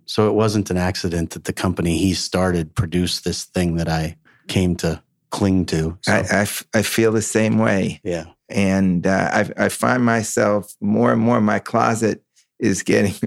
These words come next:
Speaker 2: <laughs> more and more sportique.
Speaker 1: Yeah.
Speaker 2: Uh, it, it's just taking over. Uh, like the hoodies and, uh, what,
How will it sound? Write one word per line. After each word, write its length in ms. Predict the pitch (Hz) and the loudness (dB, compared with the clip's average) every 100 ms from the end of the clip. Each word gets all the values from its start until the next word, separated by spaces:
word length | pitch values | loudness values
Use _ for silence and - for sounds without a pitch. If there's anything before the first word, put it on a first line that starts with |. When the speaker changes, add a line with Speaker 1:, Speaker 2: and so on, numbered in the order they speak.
| - _ | -10 _
Speaker 2:
<laughs> 240 | - - | -6 2
more 240 | 196 - | 2 2
and 220 | 202 151 175 | 0 0 2
more 160 | 180 | 0
sportique. 1120 | - - - 135 156 - 143 156 - 120 - - - | 0 -6 -2 2 2 2 -2 -4 -2 -2 -2 -6 0
Speaker 1:
Yeah. 500 | 110 110 110 107 117 98 | 2 4 4 4 2 0
Speaker 2:
Uh, 80 | - | -4
it, 220 | 127 120 - | -2 -2 -2
it's 200 | 117 - | -4 -2
just 300 | 127 107 - - | -2 -2 -8 0
taking 400 | 135 139 123 120 | 2 2 2 4
over. 520 | 131 127 110 95 - _ _ _ _ - | 4 2 0 -2 -8 _ _ _ _ -4
Uh, 120 | 202 - | -2 -2
like 180 | - - 269 - 190 | -6 -6 -12 -16 0
the 180 | 127 | 2
hoodies 640 | 113 135 135 127 117 - - _ _ _ - | 4 4 2 0 -2 -4 -12 _ _ _ -4
and, 520 | 107 107 104 87 92 | 0 2 2 0 2
uh, 280 | 101 104 92 - - _ _ - - - | 2 2 0 -6 -20 _ _ -20 -20 -16
what, 280 | - 120 120 | -6 0 2